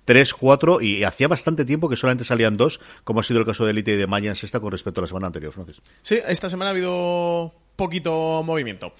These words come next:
Speaker 2: En cualquier caso, C J, vamos a la pregunta de los oyentes que nos han dejado esta semana una cantidad de preguntas y cada vez más piropos, ¿eh? Se han dado cuenta, no ha funcionado, C J, la táctica de que el, que todo el que nos piropee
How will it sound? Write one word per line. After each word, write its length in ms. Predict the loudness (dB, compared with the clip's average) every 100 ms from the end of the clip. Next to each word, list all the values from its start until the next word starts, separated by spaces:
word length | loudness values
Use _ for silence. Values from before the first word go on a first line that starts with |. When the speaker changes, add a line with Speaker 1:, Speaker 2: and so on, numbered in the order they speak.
| -20
Speaker 2:
En 60 | -8
cualquier 240 | -4 -4 -2
caso, 180 | -4
C 80 | -4
J, 160 | -2 -2
vamos 220 | -2 -2
a 40 |
la 80 | -2
pregunta 220 | -2 0
de 40 | 0
los 100 | 0
oyentes 320 | 0 0 -2
que 100 | -2
nos 180 | -2 0
han 140 | -2
dejado 300 | -2 -2 -2
esta 160 | -4 -4
semana 280 | -6 -4 -4
una 40 | -4
cantidad 380 | -4 -4 -2 -2
de 60 | -2
preguntas 440 | -2 -2 -4 -6 -4
y 140 | -2
cada 160 | 0 0
vez 100 | 0
más 160 | -2
piropos, 460 | -2 -2 -2 -2 -2
¿eh? 160 | -2 -4 -12 -20 _ -10
Se 160 | -4
han 100 | -2
dado 240 | 0 0 -2
cuenta, 300 | -4 -2 -2
no 100 | -2
ha 60 |
funcionado, 320 | -4 -2 -2
C 80 | -2
J, 180 | -4 -2
la 80 | -2
táctica 360 | -2 -4 -4 -2
de 180 | -4 -6 _ _
que 80 | -6
el, 140 | -4 -4
que 160 | -8 -4
todo 160 | -2
el 80 | -2
que 80 | -2
nos 100 | -4
piropee 540 | -2 -2 -2 -2 -2